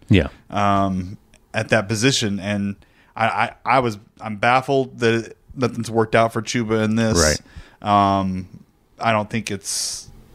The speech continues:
Speaker 2: right, I guess. I, I, I just, I
Speaker 1: Yeah.
Speaker 2: mean, <clears throat> he would have been our, uh, All-State Player of the Year if we were picking an All-State team and
Speaker 1: Oh,
Speaker 2: he was here,
Speaker 1: absolutely.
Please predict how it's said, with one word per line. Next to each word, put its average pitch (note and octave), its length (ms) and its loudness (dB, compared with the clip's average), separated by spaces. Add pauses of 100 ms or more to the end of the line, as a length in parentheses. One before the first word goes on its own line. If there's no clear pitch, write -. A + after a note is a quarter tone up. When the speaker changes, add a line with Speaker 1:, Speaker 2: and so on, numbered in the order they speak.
(880)
Speaker 2:
right, A#2+ 480 0 (140)
I C3 80 -6
guess. D3+ 420 -2
I, A#2 80 0
I, A2 460 0
I A#2 40 -4
just, A2 440 -10
I - 40 -6
Speaker 1:
Yeah. A#2+ 240 4 (360)
Speaker 2:
mean, - 420 -4 (260)
<clears throat> - 340 -20
he D#3+ 100 0
would F3 100 6
have C3+ 80 0
been B2+ 120 0
our, A2 300 4
uh, F#2+ 220 0 (420)
All-State C3 400 0
Player B2 180 4
of G#2+ 60 0
the G#2+ 60 -2
Year A2+ 320 2 (240)
if G#2+ 120 -10
we A2+ 60 -2
were G#2 80 -2
picking G#2 200 0
an G2+ 80 0
All-State G#2+ 440 2
team G2+ 240 -6
and F#2+ 100 -4
Speaker 1:
Oh, G2+ 80 8
Speaker 2:
he F#2+ 60 6
was G2 140 0
here, A#2 80 0
Speaker 1:
absolutely. E2 280 -2